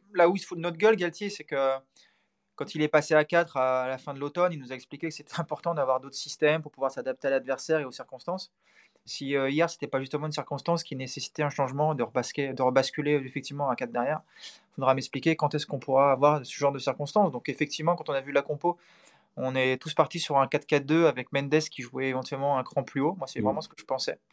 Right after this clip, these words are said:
Speaker 1: À l'arrivée, il te sort Bernat, euh, à droite d'une défense à trois. C'est exceptionnel. C'est juste exceptionnel.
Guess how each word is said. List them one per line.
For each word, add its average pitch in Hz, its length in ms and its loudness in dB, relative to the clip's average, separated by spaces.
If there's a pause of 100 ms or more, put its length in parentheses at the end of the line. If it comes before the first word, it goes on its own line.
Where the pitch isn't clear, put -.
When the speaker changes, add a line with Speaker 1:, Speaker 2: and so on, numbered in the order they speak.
(520)
Speaker 1:
À - 80 -4
l'arrivée, 135 400 4
il 165 40 0
te 143 100 -8
sort 120 240 -2
Bernat, 156 480 6 (120)
euh, 135 540 -4
à 135 80 0
droite 147 300 0
d'une 135 160 -20
défense 135 340 -8
à 139 60 -8
trois. 156 260 0
C'est - 160 -14
exceptionnel. 156 680 -4
C'est - 180 -6
juste 165 180 -2
exceptionnel. 147 540 -2